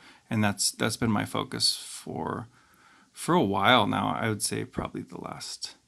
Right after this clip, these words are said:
six, seven years. Um, still snowboard a lot, but any chance I get, I'm, I'm on a pow surfer,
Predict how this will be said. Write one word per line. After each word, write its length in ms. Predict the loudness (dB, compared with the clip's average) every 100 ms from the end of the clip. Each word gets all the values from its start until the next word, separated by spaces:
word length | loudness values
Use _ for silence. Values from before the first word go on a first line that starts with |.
| _
six, 420 | -10 -8 -6 -4
seven 420 | -4 -2 -4 -4 -4
years. 680 | -2 -2 -4 -6 -8 -12 -14 _ _
Um, 500 | -4 -2 -2 -4 -8 -14 _ _ _ _ _ _ _ _
still 360 | -8 -4 2 2
snowboard 500 | 2 0 0 0 0
a 40 |
lot, 440 | -2 0 0 0 -4
but 220 | -6 -6 _ -20 -20 -20 -20 _ _ _
any 240 | 6 8 6
chance 320 | 4 0 -2
I 100 | -4
get, 340 | -4 -6 -6 -10
I'm, 380 | -4 -2 0 -2 -4
I'm 200 | -2 0
on 140 | 0
a 40 | -4
pow 240 | -4 -4
surfer, 540 | -4 -4 -8 -6 -6